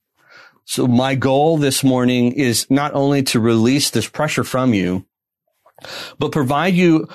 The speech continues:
motivation to properly engage with God's word so you can truly have the benefits intended for all of God's children and why God even gave us his inspired word.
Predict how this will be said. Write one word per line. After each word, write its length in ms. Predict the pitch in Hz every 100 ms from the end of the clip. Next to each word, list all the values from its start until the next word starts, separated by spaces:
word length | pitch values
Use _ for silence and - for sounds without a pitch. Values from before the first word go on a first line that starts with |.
| -
motivation 880 | 120 127 143 156 135 131 147 147 120
to 160 | 120 127
properly 960 | - - 123 143 147 160 156 151 156 131
engage 640 | 123 110 123 127 139 127
with 180 | 120 107
God's 380 | 117 113 110 110
word 340 | 127 123 120
so 200 | - 127
you 180 | 120 131
can 180 | 131 123
truly 420 | - 143 143 139
have 380 | 117 143 135 104
the 100 | 107
benefits 800 | 95 120 202 196 - - - - - -
intended 580 | - 123 123 160 185 139
for 200 | 110 123
all 240 | 104 113 120
of 120 | 107
God's 320 | 117 113 101
children 560 | - 170 190 110 101 104 -
and 220 | - 123
why 260 | 113 123 135
God 280 | 127 123 120
even 260 | 113 110
gave 300 | 101 113 143
us 260 | 107 104 - - - -
his 220 | 110 104
inspired 640 | 98 98 - 110 104 95 95
word. 420 | 120 160 -